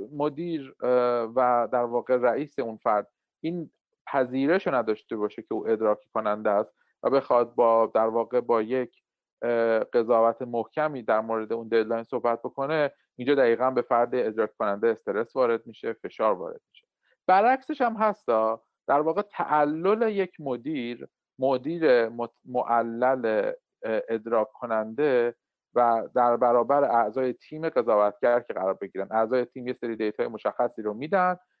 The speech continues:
و می‌گن که "آقا جان، کفایت مذاکرات ما می‌تونیم جمع‌بندی کنیم و می‌تونیم به تصمیم برسیم"، اما مدیر میگه که "نه، من به دیتای بیشتر نیاز دارم". اونجا هم در واقع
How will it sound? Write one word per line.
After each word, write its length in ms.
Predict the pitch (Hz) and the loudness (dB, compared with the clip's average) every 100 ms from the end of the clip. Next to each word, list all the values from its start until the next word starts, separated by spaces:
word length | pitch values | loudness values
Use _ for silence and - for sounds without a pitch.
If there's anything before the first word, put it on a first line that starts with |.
| _ 123 | _ -2
و 100 | 127 | 0
می‌گن 320 | 120 127 135 | 0 -2 0
که 120 | 131 | 0
"آقا 240 | 123 131 | 2 2
جان، 160 | 127 120 | 2 -2
کفایت 460 | - 120 117 120 135 | 0 2 4 2 0
مذاکرات 680 | 120 113 110 117 117 113 | -2 -2 -2 2 2 2
ما 60 | 120 | -4
می‌تونیم 320 | 120 131 120 | -8 -10 -6
جمع‌بندی 480 | 117 107 107 107 123 | -2 0 0 -2 -4
کنیم 280 | 131 120 113 | -2 -2 -2
و 80 | 110 | -6
می‌تونیم 260 | 110 120 | -6 -12
به 140 | - 107 | -6 -6
تصمیم 200 | 135 135 | -6 -2
برسیم"، 480 | 156 120 - 113 - _ _ _ | 0 0 -6 -14 -14 _ _ _
اما 180 | 139 165 | 0 2
مدیر 400 | 151 143 151 180 | 2 0 0 0
میگه 220 | 156 151 | 0 -2
که 140 | 147 165 | -2 -2
"نه، 200 | 156 139 | 0 2
من 120 | 139 | 2
به 100 | 135 | 2
دیتای 340 | 127 123 135 | 0 0 -2
بیشتر 360 | 123 - 123 117 | -2 0 2 2
نیاز 320 | 104 101 95 | 0 -4 -4
دارم". 240 | 101 101 - _ _ | -2 -4 -6 _ _
اونجا 520 | - 151 147 135 202 226 | -2 -2 -2 2 2 2
هم 440 | 202 190 180 175 | 2 0 0 -2
در 180 | 151 139 | -2 0
واقع 500 | 135 135 147 160 160 | 0 0 2 2 2